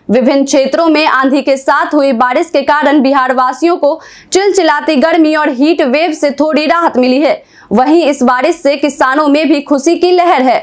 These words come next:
आंधी तूफान की वजह से आम लीची के फलों को नुकसान हुआ है, जबकि खरीफ की फसल में बारिश की वजह से फायदा हुआ है। बारिश के बाद किसानों को खरीफ फसल की बुआई में सुविधा होगी। वहीं बीते कई दिनों से भीषण गर्मी से अस्त व्यस्त जनजीवन शुक्रवार को राहत में रही।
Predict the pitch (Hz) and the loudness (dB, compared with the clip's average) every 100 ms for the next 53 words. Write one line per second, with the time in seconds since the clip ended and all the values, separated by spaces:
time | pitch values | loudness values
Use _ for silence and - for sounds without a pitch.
0 | - - - - 311 330 427 381 320 330 | -6 -20 -6 -2 0 2 2 0 0 0
1 | 370 370 330 302 311 339 311 311 277 320 | 0 0 2 0 0 -2 -2 0 0 2
2 | 339 294 269 339 320 302 285 302 339 311 | 2 0 0 -2 -2 -2 0 0 0 0
3 | 311 302 - 320 349 330 285 302 311 - | 0 -2 -4 0 0 0 0 0 -2 -4
4 | - 262 339 294 392 403 - 359 427 - | -2 0 0 0 0 0 0 2 0 -2
5 | 349 349 311 359 359 320 269 285 294 370 | -2 -2 -2 0 2 2 0 0 -2 -2
6 | 339 277 294 359 359 320 339 381 359 269 | -2 0 0 0 0 -2 0 -2 0 0
7 | 247 240 269 262 - 185 226 254 247 269 | 0 0 2 0 0 -2 0 -2 0 0
8 | 226 262 285 277 269 269 262 320 330 294 | 0 0 -2 -4 0 0 2 0 0 -2
9 | 294 277 277 330 330 269 269 320 320 285 | 0 0 0 0 -2 -2 0 0 0 0
10 | 240 262 247 285 311 277 285 330 277 285 | 2 0 0 0 0 0 -2 0 2 2
11 | 247 240 254 - - - - - 302 370 | 0 0 -2 -4 -10 -20 -8 -2 2 2
12 | 415 339 339 359 339 330 370 320 349 392 | 2 0 0 -2 0 0 2 2 2 0
13 | 359 285 294 285 311 277 302 349 403 320 | 0 0 0 0 0 0 2 0 0 0
14 | 294 403 - 262 320 - 330 254 302 285 | 0 -2 -2 -2 -2 0 0 0 0 0
15 | 349 294 311 311 302 302 330 339 311 320 | 0 0 -2 -2 -2 -2 -2 -2 0 0
16 | 339 339 339 254 277 302 | 0 -2 -2 0 0 0